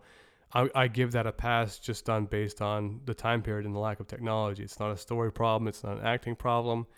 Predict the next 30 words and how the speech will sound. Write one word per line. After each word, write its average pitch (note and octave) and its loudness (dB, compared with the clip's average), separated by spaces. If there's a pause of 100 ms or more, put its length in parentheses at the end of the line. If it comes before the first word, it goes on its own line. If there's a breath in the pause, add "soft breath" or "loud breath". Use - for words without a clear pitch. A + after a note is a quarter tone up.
(300 soft breath)
It A#2 0
is G#2+ 0
a G#2+ -6
problem A2 0
with G2+ -8
just - -10
technology. F#2+ -6
So G2+ -4
I A#2 0
give A#2 -2
that A2 0
a G#2 0
pass. G2+ -4 (520 soft breath)
So G2 -2
that's G#2+ 0
why A2+ 6
it G#2 0
still A2+ 0
stays G#2+ -4
a G2+ -8
ten G#2 -8
to G2+ -12
me. F#2+ -10 (340)
So - -4
why B2+ 6
are D3+ 12
we C#3+ 6
here B2 6
today? G2+ -4 (180)
Well, C3+ 8